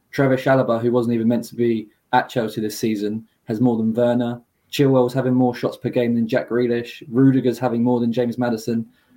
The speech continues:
I think Chelsea's system is just geared to get goals from anywhere and anyone, and that must just be, must make it a nightmare to plan for.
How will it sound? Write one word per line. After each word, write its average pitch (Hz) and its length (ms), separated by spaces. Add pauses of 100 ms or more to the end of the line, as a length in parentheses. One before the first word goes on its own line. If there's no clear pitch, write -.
(120)
I 123 80
think 135 160
Chelsea's 139 420
system 139 320
is 117 100
just - 200
geared 131 280
to - 80
get - 200
goals 117 220
from 107 160
anywhere 120 320
and 107 100
anyone, 113 600 (280)
and 117 120
that 104 200
must - 220
just - 200
be, 110 220
must 120 400
make 120 200
it 95 80
a - 20
nightmare 117 380
to - 100
plan 123 300
for. - 260